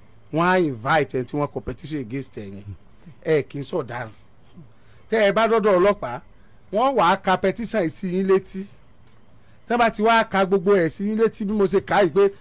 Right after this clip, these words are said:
o jí kínní, o mélè, o mélè, ẹ wàá dọ́lọ́pàá lóhùn. Èmi, n tó ní mo mú yìí, èmi mo ní o. Kọ́ lọ mú receipt tó fi rà wá o. Èmi mo lélẹ̀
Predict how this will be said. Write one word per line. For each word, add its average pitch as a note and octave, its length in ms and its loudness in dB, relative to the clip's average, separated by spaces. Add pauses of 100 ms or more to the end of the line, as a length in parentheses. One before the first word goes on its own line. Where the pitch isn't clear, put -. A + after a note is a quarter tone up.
o F3+ 140 2
jí E3+ 160 -6
kínní, F#3 300 0 (140)
o E3 100 -4
mélè, G#3 360 4
o D3+ 60 -6
mélè, F#3+ 300 4 (400)
ẹ F#3 200 2
wàá D3 180 2
dọ́lọ́pàá F#3+ 500 2
lóhùn. D#3+ 220 0 (440)
Èmi, F#3 300 -2 (100)
n G3 40 -2
tó A3+ 140 4
ní A3+ 60 0
mo G3 160 4
mú G#3+ 160 2
yìí, F3+ 220 2
èmi C#3 260 -4
mo D#3 220 -4
ní E3+ 140 -2
o. D#3+ 180 2 (640)
Kọ́ G#3 100 2
lọ F#3+ 160 4
mú A3+ 100 0
receipt F#3 380 -6
tó E3+ 120 0
fi E3 120 -2
rà D3+ 160 2
wá F3+ 200 6
o. D#3+ 100 0 (480)
Èmi F3 200 -2
mo G3 140 4
lélẹ̀ G#3+ 260 6